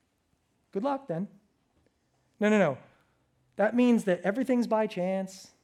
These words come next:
happening in the right place at the right time. Hey, maybe you struck lotto last night, huh? Huh? Fifty million or a hundred million bucks, whatever. Maybe you didn't, but good luck.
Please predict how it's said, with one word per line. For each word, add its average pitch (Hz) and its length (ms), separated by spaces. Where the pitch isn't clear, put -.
happening 180 200
in 196 40
the 190 80
right 185 160
place 190 220
at 185 60
the 170 60
right 180 220
time. 185 440
Hey, 202 120
maybe 208 220
you 214 80
struck - 300
lotto 233 280
last 175 300
night, 147 220
huh? 247 280
Huh? 294 340
Fifty 240 280
million 226 280
or 190 60
a 175 60
hundred 233 200
million 240 260
bucks, 247 260
whatever. 214 240
Maybe 196 260
you 220 80
didn't, 226 320
but - 380
good 208 160
luck. 269 440